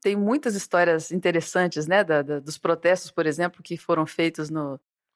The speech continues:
na, na época da invenção da eletricidade, da, das pessoas que trabalhavam acendendo as lamparinas nas ruas e que iam ficar sem trabalho, e, né,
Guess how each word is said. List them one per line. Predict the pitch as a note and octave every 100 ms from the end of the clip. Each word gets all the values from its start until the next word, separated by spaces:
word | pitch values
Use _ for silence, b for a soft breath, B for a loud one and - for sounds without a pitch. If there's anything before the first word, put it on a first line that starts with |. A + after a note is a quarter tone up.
| _ _ -
na, | D#3 D3 C#3 B2+
na | D3+ D3 D3+
época | D#3+ D#3+
da | D#3+
invenção | D#3+ D3+ E3
da |
eletricidade, | D#3+ D#3 E3 - D3 E3+ F#3 D#3+
da, | C#3+ C#3+
das | C3+ C#3+
pessoas | - E3 F3
que | F3
trabalhavam | E3 D#3+ D3+ D#3+ E3
acendendo | E3 - E3 E3+ F3+
as | F3
lamparinas | E3+ E3 D3 E3 F3 D3+
nas | D3 C#3+
ruas | - F3+ G3 F#3 D3+ C#3 - - _ _ _ _ -
e | D#3
que | -
iam | E3+
ficar | F3 - E3
sem | -
trabalho, | F3 E3+ D3+ D#3+ F#3 F#3 F3 D#3 D3 C#3 C3+
e, | D#3 C#3+
né, | -